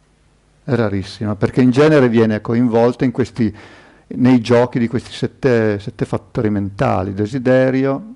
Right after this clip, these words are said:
avversione, pigrizia, agitazione,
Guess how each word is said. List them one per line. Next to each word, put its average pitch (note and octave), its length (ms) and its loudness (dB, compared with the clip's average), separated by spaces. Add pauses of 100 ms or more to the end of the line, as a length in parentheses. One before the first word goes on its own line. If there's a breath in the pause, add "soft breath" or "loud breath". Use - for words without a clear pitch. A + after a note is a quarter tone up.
avversione, A#2+ 960 -2 (600)
pigrizia, A#2 760 -2 (640 soft breath)
agitazione, A2 1120 -4